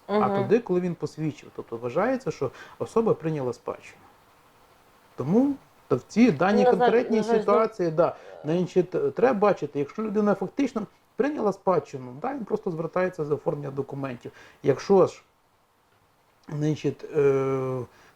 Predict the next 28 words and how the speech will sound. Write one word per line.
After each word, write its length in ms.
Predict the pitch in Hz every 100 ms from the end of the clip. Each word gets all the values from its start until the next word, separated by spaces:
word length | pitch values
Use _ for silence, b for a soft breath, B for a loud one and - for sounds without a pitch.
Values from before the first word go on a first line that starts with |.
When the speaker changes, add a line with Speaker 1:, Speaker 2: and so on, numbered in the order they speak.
| -
Speaker 1:
не 180 | 135 156
прийняла, 600 | 170 240 302 240 143 123
є 180 | 139
якісь 340 | 135 123 139 -
обмеження, 580 | 135 139 123 117 117 - 120
ну, 120 | 160 190
тут 120 | 190
треба 200 | 190 185
дивитися, 480 | 147 185 185 - 131
можливо, 460 | 127 117 160 190
через 300 | - 139 123
суд 140 | - 156
звертатися 680 | 139 131 143 - 120 - 120
з 160 | 113 - B B
провинчого 440 | - 120 151 143 131
додаткового 420 | 110 - 120 110
строку. 320 | - - - - B B B
Speaker 2:
От 120 | 220
знову 200 | 220 214
ж 80 | -
таки, 160 | 180
щодо 260 | 175 - 185
цих 180 | 196 185
термінів, 500 | - 254 240 175 160 B B
є 180 | 180 269
заповіт 460 | 240 - 175 208
на 100 | 185
спадщину. 560 | 185 - 143 - - 160